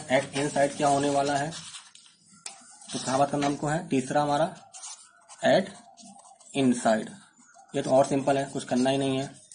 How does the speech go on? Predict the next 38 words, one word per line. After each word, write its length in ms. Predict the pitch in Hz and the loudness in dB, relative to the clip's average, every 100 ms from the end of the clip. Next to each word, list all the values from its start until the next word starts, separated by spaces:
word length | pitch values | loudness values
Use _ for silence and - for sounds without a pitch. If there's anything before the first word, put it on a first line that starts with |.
| - - _ - | -20 -20 _ -2
Inside 360 | 165 170 160 | 0 6 6
के 80 | 160 | 6
लिए 80 | 165 | 0
क्या 140 | 170 | 6
होगा 140 | 165 160 | 6 6
आपका, 240 | 156 170 | 2 0
छोटा 320 | 170 - 131 151 | 0 -4 0 0
आर 160 | 147 170 - - - - _ | 0 -2 -8 -20 -20 -20 _
कैपिटल 240 | 143 - 160 | -4 -2 0
आर 120 | 139 | 4
बड़ा 180 | 127 120 | 6 6
होगा, 220 | 113 117 - - _ _ - - - _ | 4 0 -6 -16 _ _ -20 -20 -20 _
Clear, 280 | 131 139 - - - - | -2 -2 -2 -8 -18 -10
कैपिटल 260 | - 139 | -6 -2
आर 60 | 139 | -2
क्या 160 | 139 170 | 0 -2
है, 100 | 214 | -2
थोड़ा 160 | 190 | -2
बड़ा 200 | 165 147 120 | 2 4 4
है। 140 | 117 - - - - - - - | 0 -6 -18 -20 -20 -20 -18 -8
चलिए, 340 | 160 120 117 117 - - _ - - | -2 0 0 -4 -12 -20 _ -16 -4
जब 220 | 147 - | -4 0
inside 320 | 185 196 175 | 2 4 4
पे 60 | 175 | 2
निकालना 380 | 175 165 160 165 | 2 4 4 2
है 180 | 165 165 | 0 0
तो 80 | 160 | 0
वही 260 | 160 196 - | 0 0 -2
आप 140 | 143 - | -4 0
क्या 140 | 156 | 0
करोगे, 220 | 151 165 | 0 -2
छोटा 280 | 165 147 160 | -2 0 2
सा 120 | 170 165 | 2 2
part 180 | 147 156 | 2 2
मान 180 | 160 160 | 2 4
लोगे, 260 | 160 160 196 - - - - | 2 0 -4 -8 -20 -20 -12
तो 120 | 139 - | -12 -6
electric 360 | 127 127 165 - | -4 0 -2 -4